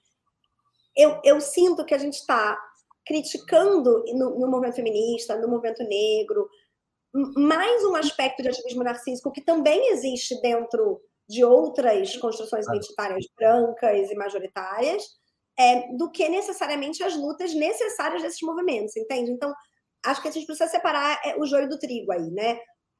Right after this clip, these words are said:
Speaker 1: O movimento feminista, o movimento negro, o movimento indígena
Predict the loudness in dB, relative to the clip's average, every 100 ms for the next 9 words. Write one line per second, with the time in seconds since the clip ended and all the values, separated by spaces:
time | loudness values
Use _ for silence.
0 | _ -2 0 0 -2 -2 -4 -4 -6 -4
1 | -2 0 -2 -2 -2 -2 -2 -4 -4 -4
2 | -6 -8 -10 -6 -6